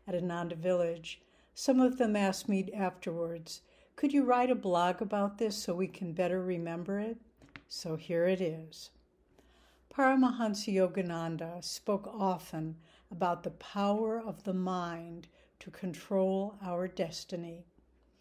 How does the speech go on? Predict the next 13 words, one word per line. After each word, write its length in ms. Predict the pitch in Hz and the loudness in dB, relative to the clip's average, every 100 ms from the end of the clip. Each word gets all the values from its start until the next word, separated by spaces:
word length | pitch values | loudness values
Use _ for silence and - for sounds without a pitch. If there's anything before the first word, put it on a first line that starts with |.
| - _ _ _ _ | -20 _ _ _ _
For 160 | - 214 | 2 4
many 300 | 220 233 262 | 6 6 6
years, 600 | 247 190 170 170 170 202 | 6 4 2 0 -4 -2
as 200 | 165 180 | -2 0
a 60 | |
young 360 | 175 185 180 180 | 2 2 2 -2
man, 460 | 175 170 170 180 - - _ | -4 -6 -8 -12 -14 -20 _
he'd 300 | _ 254 254 | _ 0 2
been 160 | 233 208 | -2 -2
plagued 500 | - 226 214 208 - | 0 2 2 0 -4
with 220 | 185 - | -4 -6
chronic 500 | - 202 196 202 208 | -6 0 2 0 -2
indigestion 1000 | 180 175 175 165 185 - - 165 170 | -4 -4 -6 -2 -2 -2 -12 -12 -12